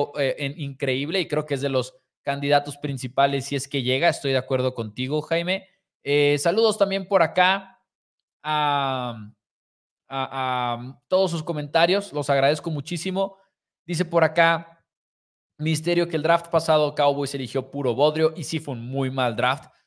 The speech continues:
al menos después del primer año parece ser un muy, muy, muy mal draft. Eh, si acaso hay como que esperanza de que eso cambie nuestra perspectiva de él,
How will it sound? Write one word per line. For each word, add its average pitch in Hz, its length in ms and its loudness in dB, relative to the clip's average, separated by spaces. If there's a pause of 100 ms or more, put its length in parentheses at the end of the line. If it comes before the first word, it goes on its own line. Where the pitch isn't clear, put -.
(140)
al 131 200 -2
menos 202 320 0
después 165 320 0
del 156 180 2
primer 135 300 -2
año 127 420 -6 (480)
parece 147 340 -2
ser - 160 -2
un 117 140 -6
muy, 143 180 0
muy, 143 160 -2
muy 135 220 -6
mal 127 200 -4
draft. 123 320 0 (420)
Eh, 131 240 -2
si 160 360 -4
acaso 185 600 2
hay 175 120 2
como 165 340 -2
que 151 60 -6
esperanza 151 720 2
de 147 160 2
que 139 120 -4
eso 160 380 -4
cambie 160 380 -2
nuestra 139 440 -4
perspectiva 151 800 2
de 127 300 4
él, 208 260 -4